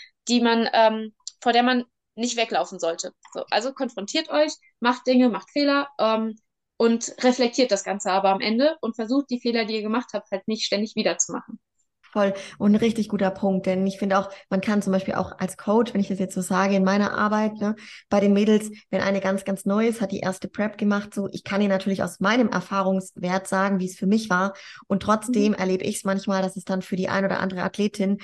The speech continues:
Speaker 2: einfach, dass sie selber rausfinden muss und auch ausprobieren muss, ge-, genau was du sagst, ja,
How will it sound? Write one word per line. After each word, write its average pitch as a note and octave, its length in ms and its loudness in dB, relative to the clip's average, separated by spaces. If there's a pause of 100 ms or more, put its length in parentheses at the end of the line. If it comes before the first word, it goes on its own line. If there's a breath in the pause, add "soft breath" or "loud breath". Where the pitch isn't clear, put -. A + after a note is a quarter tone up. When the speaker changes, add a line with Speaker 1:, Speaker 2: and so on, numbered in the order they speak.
(500 loud breath)
Speaker 2:
einfach, G#3 340 0
dass F#3 120 -8
sie G3+ 120 0
selber A3+ 240 2
rausfinden F#3 640 0
muss B3+ 240 0
und G3 180 -4
auch - 180 -6
ausprobieren G#3 540 0
muss, G#3 240 0
ge-, - 300 -8
genau G#3+ 240 0
was A3 160 2
du G#3 60 -6
sagst, G3 360 -2
ja, G#3 200 0